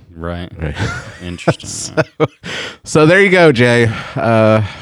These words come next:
Speaker 2: we've got to avoid nuclear war
Speaker 1: But it balances
Speaker 2: if we're
Speaker 1: it
Speaker 2: gonna
Speaker 1: out,
Speaker 2: save
Speaker 1: right?
Speaker 2: our, <laughs> if we're gonna save our planet from global warming.
Speaker 1: It, but for them and their perverted worldview, it balances out because, like, less people is better.
Speaker 2: Yeah.
Speaker 1: So less people, less climate change.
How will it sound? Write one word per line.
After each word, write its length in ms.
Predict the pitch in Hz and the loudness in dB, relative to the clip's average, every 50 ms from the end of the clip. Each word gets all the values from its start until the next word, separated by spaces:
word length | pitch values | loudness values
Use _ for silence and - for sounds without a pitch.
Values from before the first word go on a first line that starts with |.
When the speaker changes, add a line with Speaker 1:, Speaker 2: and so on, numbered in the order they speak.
| - - - - - - - - - _ _ _ _ _ | -20 -20 -20 -20 -20 -20 -20 -20 -20 _ _ _ _ _
Speaker 2:
we've 240 | - 127 127 110 110 - | 0 2 2 2 2 0
got 240 | - 147 160 156 - | 0 0 0 0 0
to 140 | - 147 127 | 2 4 4
avoid 340 | 110 95 92 95 95 92 | 4 4 4 4 2 4
nuclear 440 | 85 90 90 87 - - 87 85 85 | 4 2 0 0 0 -2 -2 0 0
war 220 | 85 85 87 90 82 | 0 2 2 2 4
Speaker 1:
But 120 | - 151 | 4 2
it 80 | 143 113 | 2 0
balances 440 | 135 139 147 160 160 - - 120 | 2 0 2 0 0 -2 -2 0
Speaker 2:
if 100 | 107 104 | 0 2
we're 60 | 113 113 | 2 2
Speaker 1:
it 40 | 107 | 2
Speaker 2:
gonna 100 | 113 117 120 | 2 2 2
Speaker 1:
out, 60 | 101 | 2
Speaker 2:
save 180 | 135 117 107 104 | 2 2 4 4
Speaker 1:
right? 80 | 98 | 2
Speaker 2:
our, 100 | 98 127 | 2 2
<laughs> 40 | - | 2
if 120 | 107 - - | 2 2 2
we're 180 | - 127 127 | 4 4 2
gonna 120 | 113 - 143 | 2 2 0
save 320 | - - - 127 120 113 | 0 0 0 2 2 4
our 100 | 107 120 | 2 2
planet 380 | - - 131 120 110 113 95 - | 2 2 2 4 4 4 2 2
from 160 | 113 104 98 | 2 0 2
global 320 | 92 95 92 85 92 90 | 2 2 2 2 2 0
warming. 360 | 87 95 92 87 90 87 85 - - - | 2 2 0 0 0 -2 -2 -4 -10 -8
Speaker 1:
It, 260 | 110 113 - - - | -6 -6 -6 -6 -6
but 200 | 117 120 131 123 | -4 -4 -4 -4
for 100 | - 117 | -4 -6
them 320 | 107 101 113 123 120 113 104 | -6 -4 -4 -4 -4 -4 -4
and 140 | 98 95 95 | -4 -4 -4
their 160 | 95 95 90 | -4 -4 -6
perverted 500 | - - 92 80 92 92 92 92 90 82 | -8 -10 -10 -8 -6 -6 -6 -6 -8 -8
worldview, 560 | 87 87 90 92 95 95 87 92 90 85 82 | -8 -8 -6 -6 -6 -6 -6 -8 -10 -8 -8
it 80 | 78 65 | -8 -8
balances 480 | 98 101 101 98 90 - - 80 80 | -8 -6 -6 -8 -10 -12 -14 -14 -10
out 220 | 92 92 92 78 - | -10 -10 -10 -10 -12
because, 500 | 92 82 - 87 82 80 - - - 90 | -16 -18 -16 -18 -16 -16 -16 -16 -14 -14
like, 180 | 85 85 - | -16 -16 -14
less 280 | 98 101 104 101 - - | -10 -8 -8 -8 -8 -10
people 420 | _ - 120 120 120 - 76 78 | _ -14 -16 -14 -14 -12 -14 -14
is 140 | 78 80 80 | -14 -14 -12
better. 320 | 90 95 98 87 80 71 - - - - - _ _ _ _ _ _ _ | -10 -10 -10 -10 -10 -14 -14 -18 -20 -20 -20 _ _ _ _ _ _ _
Speaker 2:
Yeah. 260 | - 101 101 101 107 90 - - | -2 0 0 0 0 -2 -6 -14
Speaker 1:
So 180 | - - - 98 | -14 -10 -8 -6
less 220 | 95 107 113 117 | -4 -4 -4 -4
people, 380 | - _ - 165 170 - - 87 | -6 _ -14 -14 -12 -10 -10 -8
less 200 | 90 95 98 - | -8 -8 -10 -10
climate 300 | - - 113 117 90 - | -12 -12 -12 -12 -12 -14
change. 440 | - - 65 60 60 - - - _ | -16 -18 -18 -18 -20 -20 -20 -20 _